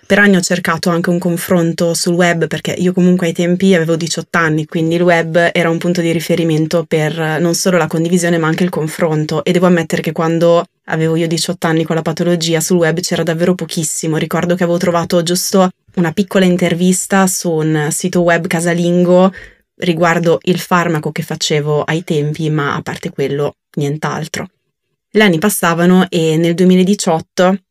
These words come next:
poi mi, ho preso coraggio e ho deciso di riempire questo gap tra i pazienti e effettivamente le informazioni e raccontare la mia esperienza, per dare magari ai neodiagnosticati e soprattutto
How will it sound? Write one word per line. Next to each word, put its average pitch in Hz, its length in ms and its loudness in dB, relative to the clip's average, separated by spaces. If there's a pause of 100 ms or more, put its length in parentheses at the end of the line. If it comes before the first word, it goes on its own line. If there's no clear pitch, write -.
(180)
poi 165 180 0
mi, 165 280 0
ho 175 80 0
preso 170 260 2
coraggio 160 540 2
e 170 40 4
ho - 40 4
deciso 175 340 -2
di 151 300 -4
riempire 180 680 2
questo 147 480 -4
gap 147 600 -4
tra 147 360 0 (140)
i 185 100 0
pazienti 160 880 -4 (120)
e 160 260 2 (180)
effettivamente 180 760 0
le 170 80 0
informazioni 160 920 -2 (280)
e 254 80 0
raccontare 269 440 0
la 180 80 2
mia 165 120 2
esperienza, 156 840 -2 (320)
per 208 180 2
dare 196 240 4
magari 175 340 4
ai 165 100 4
neodiagnosticati 180 880 4
e - 20 -2
soprattutto 180 800 0